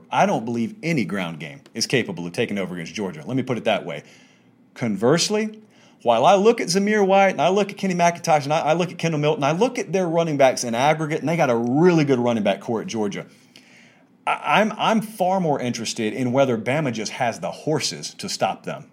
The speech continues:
I don't think Alabama has the personnel that they've had. I talked to someone there last night. I mean, they got some big bodies they've brought in in the last couple of recruiting classes,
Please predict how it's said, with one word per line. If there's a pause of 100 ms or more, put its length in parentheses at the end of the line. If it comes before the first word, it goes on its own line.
(120)
I
don't
think
Alabama
has
the
personnel (260)
that
they've
had.
I
talked
to
someone
there
last
night.
I
mean,
they
got
some
big
bodies
they've
brought
in (260)
in
the
last
couple
of
recruiting
classes,